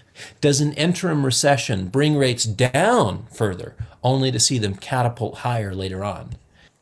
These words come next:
As I look at the world, I see a world of fragile confidences, of gross manipulations of reality,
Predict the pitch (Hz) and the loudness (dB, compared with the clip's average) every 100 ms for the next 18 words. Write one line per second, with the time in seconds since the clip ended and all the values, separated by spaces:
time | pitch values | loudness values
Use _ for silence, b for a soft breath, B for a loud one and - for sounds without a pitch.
0 | _ 139 147 175 170 156 135 131 143 117 | _ 0 4 4 2 -2 0 4 4 4
1 | 113 127 113 - 139 120 104 107 117 117 | 0 -2 0 0 0 0 -2 -2 0 -2
2 | 104 - 165 120 117 110 - 104 95 - | -4 -8 -2 0 0 -4 -6 -6 -6 -8
3 | 87 - - - - _ _ _ _ _ | -10 -10 -8 -12 -12 _ _ _ _ _
4 | 110 98 101 127 123 120 110 104 104 101 | -2 -2 2 4 4 4 2 2 0 0
5 | 110 104 92 98 90 92 98 95 87 - | 0 -2 -4 -4 -4 -2 0 -2 -4 -10